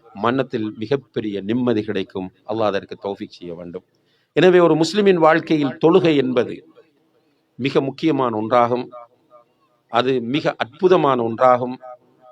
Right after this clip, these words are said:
ஒரு முஸ்லிம் தொழுகையை விட்டு தூரமாகி முஸ்லிமாக வாழ முடியாது. தொழுகையிலே அவன் ஈடுபடும் போது,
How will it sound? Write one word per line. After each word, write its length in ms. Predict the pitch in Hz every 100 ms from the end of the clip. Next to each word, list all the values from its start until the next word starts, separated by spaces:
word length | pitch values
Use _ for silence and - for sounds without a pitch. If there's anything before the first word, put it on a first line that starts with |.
| -
ஒரு 180 | 139
முஸ்லிம் 420 | 139 170 175 160 139
தொழுகையை 340 | 151 175 156
விட்டு 260 | 139 127 -
தூரமாகி 840 | - 156 170 147 135 120 120 120
முஸ்லிமாக 500 | 123 - 135 117 104
வாழ 260 | 98 120 113
முடியாது. 680 | 113 131 160 143 131 139 - - _ _ _ _ _ _
தொழுகையிலே 500 | 170 226 202 185 160
அவன் 340 | 143 135 127 120
ஈடுபடும் 520 | 147 175 139 131 123
போது, 440 | 117 120 110 107